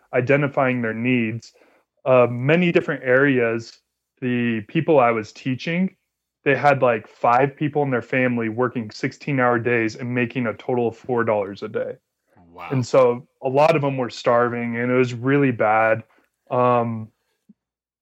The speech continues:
Speaker 1: but we tried to help them as much as possible with, like, simple financial goals, with spiritual goals, things like that.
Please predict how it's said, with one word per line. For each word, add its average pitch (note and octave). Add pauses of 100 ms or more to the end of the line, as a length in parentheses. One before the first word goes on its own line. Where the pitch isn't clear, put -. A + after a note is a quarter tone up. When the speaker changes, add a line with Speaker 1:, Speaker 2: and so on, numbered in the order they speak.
(140)
Speaker 1:
but B2
we C#3+
tried D3
to A#2+
help B2+
them C3
as A#2
much B2+
as A2+
possible B2+
with, A#2
like, A2
simple B2 (400)
financial D#3
goals, D3+
with A#2
spiritual D3
goals, C3+ (400)
things C#3+
like A#2
that. B2